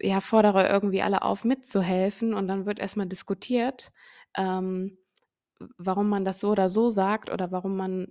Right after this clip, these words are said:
das machen soll, dann hat man da keine Lust drauf.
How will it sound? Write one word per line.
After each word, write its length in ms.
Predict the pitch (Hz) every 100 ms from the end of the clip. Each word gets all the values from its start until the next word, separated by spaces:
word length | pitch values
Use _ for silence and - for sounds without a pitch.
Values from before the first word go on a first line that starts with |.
| -
das 340 | - 190 185 214
machen 320 | 226 262 226
soll, 440 | 180 185 208 285 302 _ - - _ _ -
dann 300 | 185 175 -
hat 200 | 196 208
man 100 | 247
da 100 | 185
keine 240 | - 185
Lust 380 | 185 254 - -
drauf. 360 | 160 175 -